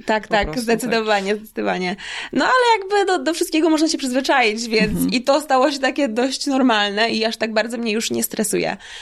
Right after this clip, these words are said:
Speaker 1: E, kolejny moment, e, no to chyba właśnie było, jak pojechałam, przyjechałam do Syrii po raz
Speaker 2: Mhm.
Speaker 1: pierwszy. Przekroczyłam granicę z Libanu do Syrii i byłam w Damaszku. I to był pierwszy dzień w Damaszku. E,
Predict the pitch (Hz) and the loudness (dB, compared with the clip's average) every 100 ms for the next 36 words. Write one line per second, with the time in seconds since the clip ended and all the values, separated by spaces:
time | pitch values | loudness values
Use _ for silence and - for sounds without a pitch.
0 | - - - - - 202 202 196 208 311 | -18 -18 -20 -16 -4 -2 -2 -2 -2 0
1 | 330 254 254 262 254 247 240 240 233 - | 2 2 2 2 2 0 0 -2 -4 -8
2 | - 208 202 220 254 240 226 226 - 220 | -4 -4 -2 -4 -2 -2 0 -2 -2 -4
3 | 220 214 208 196 196 196 196 196 - - | 0 2 4 4 4 2 0 -4 -8 -18
4 | - - - - - - - 208 220 196 | -20 -18 -20 -20 -20 -20 -12 -8 -4 -2
5 | 220 208 208 208 196 196 196 - 170 269 | 0 0 0 -2 -2 -2 0 -2 0 0
6 | - _ - - 165 - 185 156 226 - | -2 _ -20 -8 -4 0 0 2 0 2
7 | - 233 359 285 240 202 185 240 226 196 | 0 0 -2 -6 -10 -8 -4 -2 0 0
8 | 190 196 196 185 170 170 190 180 180 175 | 0 -2 -2 0 0 0 0 -2 0 0
9 | 175 175 170 170 190 - 185 185 202 - | 0 -2 -2 -2 -2 0 0 0 -2 -6
10 | - - - - 202 202 190 175 - - | -16 -16 -18 0 2 4 2 -2 -8 -6
11 | 165 180 180 170 170 180 190 165 151 - | -2 2 2 2 -2 0 0 0 -2 -6
12 | - 170 175 196 185 190 190 214 226 214 | -4 -6 -6 -8 -10 -12 -4 -2 -2 -2
13 | 196 185 175 160 - 254 254 - - - | -2 -2 -2 -2 -6 -8 -10 -14 -20 -20
14 | - - 180 180 | -20 -4 -2 -2